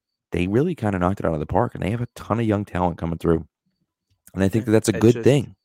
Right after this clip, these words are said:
Speaker 2: I think they, they got a lot of guys who are decent or could be decent.
Speaker 1: Right.
Speaker 2: And now it's who can take the next step. I think
Speaker 1: Exactly.
Speaker 2: Duggar's the guy you're looking for there. I think Barmore, for as much as we've heard about Barmore in training camp, he re-,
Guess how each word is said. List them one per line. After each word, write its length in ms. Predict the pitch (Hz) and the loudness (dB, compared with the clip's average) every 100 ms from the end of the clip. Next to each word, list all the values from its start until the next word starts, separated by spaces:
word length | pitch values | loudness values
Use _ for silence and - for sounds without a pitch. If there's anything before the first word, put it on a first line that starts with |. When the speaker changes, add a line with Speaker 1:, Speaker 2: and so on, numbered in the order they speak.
| _ _ _ _ _ _ _ - | _ _ _ _ _ _ _ -14
Speaker 2:
I 60 | |
think 160 | 123 117 | -14 -8
they, 180 | 117 110 | -6 -6
they 140 | 107 110 | -6 -4
got 100 | 117 | -2
a 60 | |
lot 240 | 104 104 123 | -2 -4 -4
of 80 | 117 | -6
guys 420 | 120 120 110 - | -8 -8 -12 -14
who 300 | - 107 - 113 | -10 -10 -8 -4
are 300 | 113 120 - _ _ 123 | -2 -4 -10 _ _ -18
decent 420 | 113 113 113 135 - | -8 -8 -8 -12 -14
or 80 | - | -12
could 260 | - 107 | -6 -4
be 100 | 113 | -4
decent. 400 | 120 120 - 160 _ _ _ | -4 -6 -6 -12 _ _ _
Speaker 1:
Right. 200 | 85 80 _ _ _ - | -18 -18 _ _ _ -8
Speaker 2:
And 140 | 101 | -4
now 240 | 104 110 110 | 0 0 0
it's 320 | 104 - - _ | -4 -14 -20 _
who 160 | - 120 | -10 -10
can 120 | 123 | -8
take 220 | 113 104 | -6 -6
the 80 | 101 | -6
next 260 | 98 - - | -8 -10 -12
step. 280 | 95 - _ | -12 -12 _
I 320 | _ _ - | _ _ -10
think 160 | 110 | -8
Speaker 1:
Exactly. 40 | 110 | -4
Speaker 2:
Duggar's 360 | 104 110 113 | -2 -2 -4
the 120 | - 113 | -6 -2
guy 200 | 110 113 | 0 2
you're 120 | 117 | -2
looking 280 | 110 113 107 | -6 -8 -10
for 200 | 110 107 | -10 -8
there. 180 | 107 | -8
I 40 | 107 | -8
think 240 | 107 101 | -10 -8
Barmore, 260 | 98 113 131 - - - | -6 -6 -8 -16 -20 -2
for 140 | 147 | -2
as 120 | 131 | 0
much 240 | 120 151 170 | -2 -2 -2
as 160 | 113 | -4
we've 160 | 113 101 | -6 -4
heard 220 | 131 120 | -2 -2
about 260 | 95 92 110 | -2 -4 0
Barmore 380 | 110 104 95 | 0 0 -8
in 80 | 95 | -12
training 320 | - 113 104 | -10 -10 -10
camp, 320 | 95 104 98 - _ _ _ | -14 -14 -14 -18 _ _ _
he 100 | - | -6
re-, 100 | 117 | -4